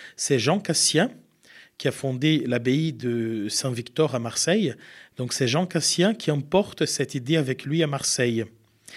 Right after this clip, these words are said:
Il sera le premier à introduire cette liste de huit penchants mauvais en Occident, en lui donnant les noms latins que nous connaissons jusqu'à aujourd'hui.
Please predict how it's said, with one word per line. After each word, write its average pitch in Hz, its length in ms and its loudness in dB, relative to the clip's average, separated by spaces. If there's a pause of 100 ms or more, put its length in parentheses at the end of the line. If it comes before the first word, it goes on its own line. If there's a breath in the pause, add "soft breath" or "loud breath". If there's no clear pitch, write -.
(320 loud breath)
Il 131 120 0
sera 151 260 4
le 160 120 6
premier 185 560 2
à 151 80 -2
introduire 151 520 0
cette - 240 -2
liste 185 380 -2
de 123 160 -2
huit 196 400 -2 (240)
penchants 135 440 0
mauvais 135 480 2 (360 loud breath)
en 127 160 -2
Occident, 135 640 -2 (400 loud breath)
en 135 120 2
lui 151 140 4
donnant 151 380 2
les 147 140 4
noms 139 180 0
latins 127 480 0
que 120 160 -6
nous 117 100 -6
connaissons 117 420 -6
jusqu'à 131 300 -8
aujourd'hui. 104 440 -10